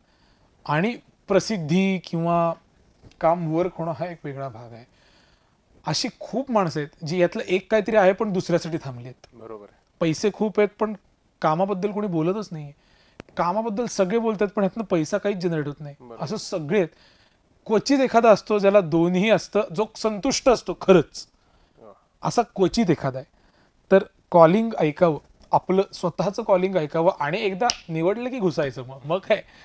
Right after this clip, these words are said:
Speaker 1: कोणाच्या बापाचं ऐकायचं नाही असं मला वाटतं. <laughs>
Speaker 2: बरोबर. वा.
Speaker 1: कारण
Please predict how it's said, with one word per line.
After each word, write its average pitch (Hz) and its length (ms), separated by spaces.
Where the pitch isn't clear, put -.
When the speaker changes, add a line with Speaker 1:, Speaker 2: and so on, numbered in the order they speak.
Speaker 1:
कोणाच्या 180 280
बापाचं 156 340
ऐकायचं 135 380
नाही 147 100
असं 175 160
मला 143 220
वाटतं. 139 400
<laughs> - 80
Speaker 2:
बरोबर. - 720
वा. 98 140
Speaker 1:
कारण 175 300